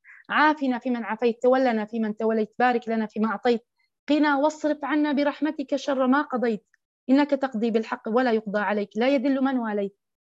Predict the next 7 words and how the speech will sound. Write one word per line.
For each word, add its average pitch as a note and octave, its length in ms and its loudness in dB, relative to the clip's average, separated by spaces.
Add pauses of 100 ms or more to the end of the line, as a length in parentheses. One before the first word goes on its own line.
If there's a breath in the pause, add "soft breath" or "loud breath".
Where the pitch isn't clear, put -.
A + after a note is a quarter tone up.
(100)
لا B3 100 4
يعز C4 320 2
من D4+ 200 2
عاديت، A#3 400 -6
تباركت A#3 480 -2
ربنا G#3+ 320 0
وتعاليت. G#3+ 540 -2